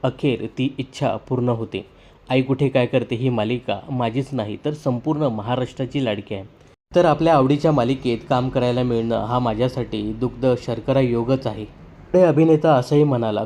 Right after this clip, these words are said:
"खरं तर खूप दिवसापासून मराठी मालिकेत कधी दिसणार अशी विचारणा होत होती. मी चांगल्या भूमिकेच्या शोधात होतो." तर आई कुठे काय करते मालिकेतल्या मिहिर या व्यक्तिरेखेसाठी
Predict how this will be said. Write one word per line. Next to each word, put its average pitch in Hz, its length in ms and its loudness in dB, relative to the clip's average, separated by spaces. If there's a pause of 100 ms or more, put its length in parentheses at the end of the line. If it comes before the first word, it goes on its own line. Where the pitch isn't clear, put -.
"खरं 131 180 0 (120)
तर 135 200 0
खूप 151 260 0
दिवसापासून 127 720 0
मराठी 127 400 -2
मालिकेत 131 480 -2 (140)
कधी 151 180 2
दिसणार 123 400 -2 (100)
अशी 139 260 -4
विचारणा 123 460 0
होत 113 280 -6
होती. 110 300 -8 (400)
मी 180 80 2
चांगल्या 147 420 2
भूमिकेच्या 147 560 0
शोधात 120 380 -2
होतो." 104 280 -10 (400)
तर 120 180 -4
आई 135 140 2
कुठे 165 300 -2
काय 127 180 2
करते 123 500 -2
मालिकेतल्या 123 640 -2
मिहिर 117 340 -4
या 107 360 -4
व्यक्तिरेखेसाठी 120 880 -4